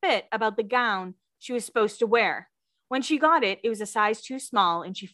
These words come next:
flipped out thinking she'd gained weight. She went on a rampage and almost fired the assistant who gets her meals. When she found out the dress was too small, she rev-,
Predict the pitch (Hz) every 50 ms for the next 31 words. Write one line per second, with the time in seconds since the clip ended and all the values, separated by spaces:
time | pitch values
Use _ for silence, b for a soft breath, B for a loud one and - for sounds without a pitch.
0 | _ - 311 381 370 - - 285 247 208 - - - - 233 226 220 220 208 190
1 | - - 208 185 180 190 180 175 175 180 185 220 240 196 151 123 - _ _ _
2 | _ _ _ _ _ - - 262 277 285 294 302 285 262 214 220 247 262 277 277
3 | 262 - 220 214 185 175 175 196 202 220 226 226 214 - - _ 240 233 247 269
4 | 285 269 233 240 240 220 214 - - 247 247 - - 214 190 185 190 220 196 190
5 | 190 190 196 - - 220 214 208 220 254 262 208 147 - 69 - - - _ _
6 | _ _ _ _ _ _ - 247 226 277 262 - 269 277 294 294 294 285 302 277
7 | 226 262 247 - - - 233 - - - 302 330 339 - - 240 208 202 202 202
8 | - 233 226 214 190 190 233 247 -